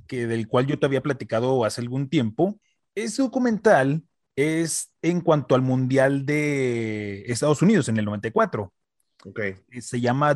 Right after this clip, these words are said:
Speaker 1: The Final Kick. Bueno, en este
Speaker 2: Ok.
Speaker 1: documental de lo que hablan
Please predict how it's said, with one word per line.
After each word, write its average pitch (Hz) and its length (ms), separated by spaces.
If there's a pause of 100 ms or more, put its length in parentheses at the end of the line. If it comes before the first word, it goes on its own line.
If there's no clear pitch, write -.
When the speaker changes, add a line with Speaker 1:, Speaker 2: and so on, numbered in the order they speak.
Speaker 1:
The 120 100
Final 139 560 (100)
Kick. 113 320 (1120)
Bueno, 110 320
en 127 180
este 214 340
Speaker 2:
Ok. 220 80
Speaker 1:
documental 196 600
de 131 140
lo 123 180
que 180 100
hablan 147 420